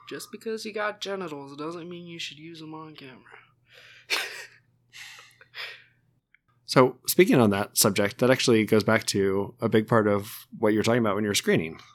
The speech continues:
Speaker 2: Uh, 'cause if male talent has previous work, then you can look at their previous work and see how it, uh, how, see how it goes. And this goes back to my, my earlier question as well about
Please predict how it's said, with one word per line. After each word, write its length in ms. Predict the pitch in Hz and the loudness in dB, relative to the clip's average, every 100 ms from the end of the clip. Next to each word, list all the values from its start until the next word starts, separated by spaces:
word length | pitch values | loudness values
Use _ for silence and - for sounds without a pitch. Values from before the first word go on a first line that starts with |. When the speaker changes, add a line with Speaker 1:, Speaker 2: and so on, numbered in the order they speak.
| - | -6
Speaker 2:
Uh, 340 | 101 95 98 | -4 -2 -4
'cause 180 | - 110 | 0 2
if 100 | 107 | 4
male 240 | 117 107 | 4 4
talent 600 | 104 117 101 98 - - - _ _ _ _ _ _ _ _ | 2 0 0 -2 -4 -8 -8 _ _ _ _ _ _ _ _
has 420 | - 160 151 123 - | 4 6 6 4 -4
previous 580 | - 110 104 107 101 | 2 2 4 0 -2
work, 480 | 127 196 117 - - - _ _ _ _ - | -2 -2 -2 -8 -16 -20 _ _ _ _ -6
then 120 | 101 | -4
you 100 | 98 | -2
can 140 | 101 | -4
look 180 | 95 95 | -6 -4
at 80 | 101 | -2
their 100 | 98 | -2
previous 400 | 104 98 92 - | -2 -2 0 -2
work 220 | 110 110 | -2 -4
and 120 | 101 | -2
see 200 | - 104 | 0 0
how 260 | 104 95 95 | -2 -4 -4
it, 280 | 90 - - _ _ _ _ _ _ _ _ - | -4 -8 -10 _ _ _ _ _ _ _ _ -8
uh, 240 | 95 87 | -6 -4
how, 180 | 92 117 | -2 0
see 140 | - 127 | 4 4
how 100 | 110 | 4
it 60 | |
goes. 300 | 110 85 - | 0 -2 -2
And 80 | 117 | -2
this 80 | 110 | 2
goes 120 | 123 | 4
back 160 | 117 117 | 4 0
to 80 | |
my, 200 | 110 107 110 | -2 -4 -4
my 220 | 113 101 | -2 -2
earlier 320 | 107 113 104 | -2 -2 -2
question 380 | 101 107 - 95 | -4 -4 -4 -6
as 100 | 92 | -6
well 200 | 95 90 | -6 -6
about 280 | 92 92 | -6 -8